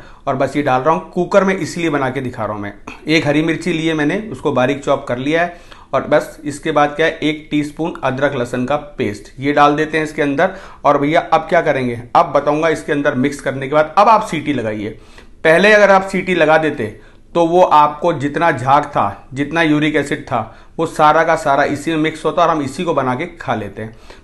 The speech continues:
बस यहीं पर हमारे से होती है गलती और परिवार को हम अपना खुद नुकसान दे रहे हैं। तो बस यहाँ पर लगाते हैं दो सीटी। जी हाँ, दो व्हिसिल लगानी है इसके अंदर हमें। आप चाहें तो तीन भी लगा सकते हैं, लेकिन दो व्हिसिल के अंदर दाल आराम से पक जाती है।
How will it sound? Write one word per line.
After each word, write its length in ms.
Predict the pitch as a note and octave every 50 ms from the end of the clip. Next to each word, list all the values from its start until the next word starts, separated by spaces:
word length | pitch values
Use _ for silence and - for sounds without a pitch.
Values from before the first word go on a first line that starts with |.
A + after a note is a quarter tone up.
| -
बस 140 | D3 C3 B2+
यहीं 280 | C#3+ D3+ D3+ E3+ F#3 F#3
पर 100 | F#3+ E3
हमारे 280 | D3+ D3 D3+ D3+ D3 D3
से 60 | - D#3+
होती 240 | C#3+ C3 - D3
है 80 | C3 A#2
गलती 520 | A#2 B2+ B2+ B2+ B2+ - G3+ A3+ A3+ A3 - - - - -
और 160 | D3 C#3 C#3+ -
परिवार 360 | D3+ C#3 C#3+ D3 D3+ D3+ D#3+
को 140 | D3+ E3 D#3+
हम 160 | D3 D3 D3
अपना 400 | D3 D3 D3 D3+ F3+ G#3 G3 -
खुद 160 | - F3 E3 D3
नुकसान 400 | D3 C#3+ - - C#3+ C#3 C#3 B2
दे 120 | A#2+ A#2
रहे 120 | A2 A2
हैं। 160 | G#2+ A2 - - - - - -
तो 60 | D3+
बस 200 | D3 D#3 D#3 D3+
यहाँ 160 | C#3+ C#3 C3+
पर 140 | B2+ D3+ D3
लगाते 340 | D3 C3+ C3+ C3+ C3 - D#3
हैं 160 | D#3+ D3 B2
दो 140 | C3 D3 C#3+
सीटी। 400 | D3 - - C3 A#2 - A#2+ G#2+ - - - B2 A#2+
जी 120 | B2 B2
हाँ, 140 | B2 C3+ C3
दो 240 | B2 A2+ C#3+ D#3 E3+
व्हिसिल 280 | D#3+ D3+ - - E3+
लगानी 360 | D#3+ D3+ C3+ C#3+ C#3 C#3+ D3 D3+
है 60 | D#3
इसके 220 | C#3+ D3 - D3
अंदर 220 | C#3 C3+ C#3 C#3 A2+
हमें। 260 | A#2+ C3 D3+ G3 A3 - - - - - - - - - D#3
आप 180 | D3 D3+ D3+ -
चाहें 160 | D#3 D3 D#3
तो 60 | E3+
तीन 300 | D#3+ - D3+ D#3 D3+ D#3+
भी 60 | D#3
लगा 180 | D#3 D3+ D3+ D3
सकते 260 | C#3+ D3+ C3 - D#3
हैं, 80 | E3 E3
लेकिन 220 | D#3+ D#3+ D#3 C#3
दो 140 | B2+ D3 D3
व्हिसिल 260 | C#3+ C3+ C3+ D#3 D3
के 120 | D3 D3 C3+
अंदर 200 | B2+ B2+ C#3 D3+
दाल 260 | D3 B2+ C3 C#3 C#3
आराम 180 | C3 C3+ C3
से 160 | C3+ B2+ - F#3
पक 220 | F#3+ - - C#3+ C#3 C3
जाती 280 | C3+ A#2+ - - A2+
है। 100 | G#2 G#2+